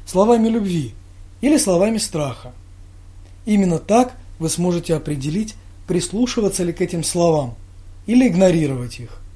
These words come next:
Ты сказал, что если я всегда буду выбирать действия, исходящие из любви, я смогу ощутить все величие того, кто я есть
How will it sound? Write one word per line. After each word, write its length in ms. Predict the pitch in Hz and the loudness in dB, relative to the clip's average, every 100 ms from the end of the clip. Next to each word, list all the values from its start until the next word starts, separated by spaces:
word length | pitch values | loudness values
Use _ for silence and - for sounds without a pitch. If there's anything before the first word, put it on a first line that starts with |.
| - - - - - - - - - - - - - - - - - - - | -20 -20 -20 -20 -20 -20 -20 -20 -20 -20 -20 -20 -20 -20 -20 -20 -20 -16 -6
Ты 100 | 233 | -6
сказал, 360 | - 269 277 | -2 0 2
что 160 | 262 - | 2 -2
если 280 | 262 247 247 | -4 2 2
я 60 | |
всегда 340 | 240 233 214 240 | 4 2 4 4
буду 220 | 214 208 | 4 0
выбирать 420 | 208 190 208 175 | 0 2 2 0
действия, 560 | 160 208 160 - 156 165 | 0 -2 -2 -4 -8 -8
исходящие 640 | 185 - 190 170 156 - 151 | -10 -6 -4 -2 -2 -4 -8
из 80 | 131 | -8
любви, 480 | 135 120 143 214 - - - - - | -10 -8 -8 -8 -10 -20 -20 -10 2
я 100 | 233 | 2
смогу 320 | 247 262 262 | 4 2 2
ощутить 420 | 254 247 214 254 | 0 -2 -4 -4
все 220 | - 247 | -2 2
величие 400 | 240 226 208 214 | 2 2 -2 -2
того, 420 | 175 165 143 190 262 | -2 -2 0 -2 -2
кто 240 | - 214 | -4 -2
я 140 | 233 | 0
есть 460 | 233 190 165 107 - | 0 0 -2 -6 -14